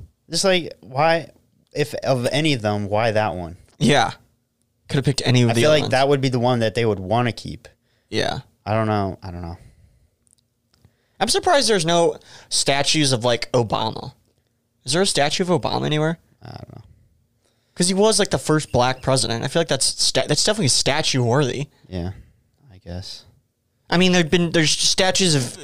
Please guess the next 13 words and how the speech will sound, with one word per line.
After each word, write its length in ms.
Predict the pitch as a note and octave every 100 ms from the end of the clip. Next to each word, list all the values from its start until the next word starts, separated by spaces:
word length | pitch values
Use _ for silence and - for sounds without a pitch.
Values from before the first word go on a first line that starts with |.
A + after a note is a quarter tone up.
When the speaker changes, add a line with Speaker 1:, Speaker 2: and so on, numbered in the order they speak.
| -
Speaker 2:
like, 280 | D3 D#3 - _ _ _ _ _ _ _ -
other 380 | D3+ D#3+ D3 C3 - - C3 -
less, 420 | D3+ D3 E3 D3+ -
eh, 240 | D3 D3+
less 380 | D3 C#3+ D3+ -
Speaker 1:
Right. 100 | A2
Speaker 2:
significant 580 | G2 C3+ C#3 A#2 A#2 -
people 260 | B2+ -
Speaker 1:
Right, 200 | G2+ F2+ -
right. 100 | F#2
Speaker 2:
have 120 | B2
statues. 520 | - A#2 - - -
Speaker 1:
Yeah. 140 | F2+